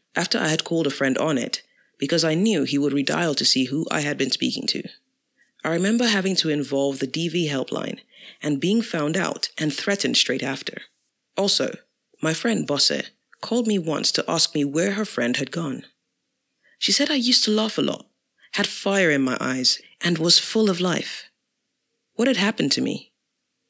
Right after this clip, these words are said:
She wanted to know where the real Ariola had gone, and really wanted her friend back, she stressed. I think that got through to me, in addition to my mum's tears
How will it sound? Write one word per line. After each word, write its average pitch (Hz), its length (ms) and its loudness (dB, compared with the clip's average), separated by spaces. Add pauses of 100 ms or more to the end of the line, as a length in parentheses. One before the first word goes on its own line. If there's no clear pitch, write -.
(320)
She - 160 2
wanted 185 340 0
to 254 100 2
know 175 240 2
where 160 260 2
the 202 160 0
real 151 440 2
Ariola 131 580 0
had 135 200 -2
gone, 151 380 -2 (500)
and 147 200 -2
really 208 560 0 (100)
wanted 151 400 0
her 165 100 -2
friend 147 320 0
back, - 380 -6 (140)
she - 180 -2
stressed. - 480 0 (1300)
I 160 40 0
think 240 240 2
that 185 220 -2
got 160 160 0
through 180 240 0
to - 140 2
me, - 320 -8 (300)
in 170 140 0
addition 208 340 4
to 180 100 2
my 147 120 2
mum's 139 360 2
tears 127 420 0